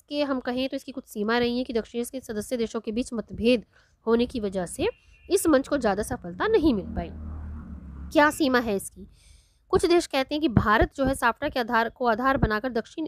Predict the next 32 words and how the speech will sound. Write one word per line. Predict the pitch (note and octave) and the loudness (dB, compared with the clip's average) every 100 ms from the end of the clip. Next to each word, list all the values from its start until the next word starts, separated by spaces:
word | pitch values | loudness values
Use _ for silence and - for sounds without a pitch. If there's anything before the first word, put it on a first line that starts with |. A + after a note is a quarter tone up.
| - | -6
एशिया | A3 - G#3+ | -8 -6 -6
के | B3+ | -4
देशों | G3+ G3+ - | -4 -4 -6
के | C4 C4 | -8 -8
घरेलू | G3 G3 G3+ A#3 F#4 | -6 0 2 6 6
बाजार | A#3+ G3 F#3+ F3+ | 4 2 -4 -6
पर | - A#3+ | -6 -6
अपना | G#3+ G3 | -6 -10
कब्जा | F#3+ - F#3 F#3 A#3 | -14 -12 -12 -6 -6
जमा | G#3+ F#3+ F#3 | -4 -6 -6
लेना | F#3 F3+ G3 E4+ | -8 -6 -6 -6
चाहता | - C#4 - | -6 -6 -8
है। | - - - _ _ _ _ - | -16 -18 -20 _ _ _ _ -4
दक्षिण | A#3+ - D4+ - | -4 -2 -6 -4
के | F4 | -2
जो | A3 | 0
भी | G#3 C#4+ | 2 2
आठ | A#3 A3+ | 2 0
सदस्य | G3+ G3 A3 | -8 -12 -8
देश | G3 - | -10 -8
हैं | |
उसमें | D4 C4+ | -10 -10
सबसे | B3+ A3 D#4+ | -12 -6 -2
बड़ा | B3+ A#3 | 2 2
महा-, | G#3+ G3+ | 2 0
अ, | G3+ G3+ | 0 0
जो | G3 | -2
देश | G3 G3 G3+ | -2 -2 -2
है | D4 | -4
वो | D4+ | -4
भारत | A#3 A#3 D3+ | 0 0 0
है। | - | -12